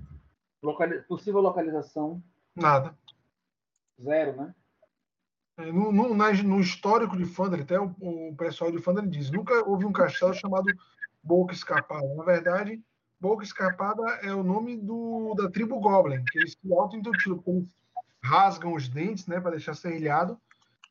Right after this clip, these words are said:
Speaker 2: e aí eles dão esse nome. Então, eles devem ter encontrado um lugar e chamam de castelo,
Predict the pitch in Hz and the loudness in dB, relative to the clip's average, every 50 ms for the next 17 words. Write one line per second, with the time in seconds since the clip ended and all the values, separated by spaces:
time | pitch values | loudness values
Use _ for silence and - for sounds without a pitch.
0 | _ _ _ _ _ - 156 147 151 170 185 180 180 202 185 170 151 143 170 190 | _ _ _ _ _ -6 -2 0 0 0 0 -2 -2 -2 -2 -2 0 0 0 0
1 | 196 180 - 240 214 185 180 165 160 156 156 208 226 226 190 - - - _ _ | 0 -2 -2 0 2 2 2 2 0 -2 -4 -4 -4 -4 -4 -8 -10 -18 _ _
2 | - 180 185 220 220 240 196 185 220 208 202 196 190 185 180 175 165 151 143 _ | 0 0 2 2 0 -2 0 0 2 2 2 2 2 0 0 -2 -2 -6 -8 _
3 | _ _ _ _ _ _ _ _ _ _ _ _ _ _ - 180 - 190 190 180 | _ _ _ _ _ _ _ _ _ _ _ _ _ _ -16 -8 -4 -2 -2 2
4 | 180 175 175 175 175 175 180 202 208 190 175 175 175 190 214 247 269 247 - - | 4 6 6 6 6 4 0 -2 -2 0 2 4 4 4 4 2 -2 -6 -10 -10
5 | - 233 226 240 254 226 247 226 - 294 294 285 - - - 208 202 196 180 147 | -8 -6 -6 -6 -8 -10 -12 -10 -8 -6 -6 -8 -8 -8 -6 -4 -2 -2 -2 -2
6 | 127 123 | -4 -8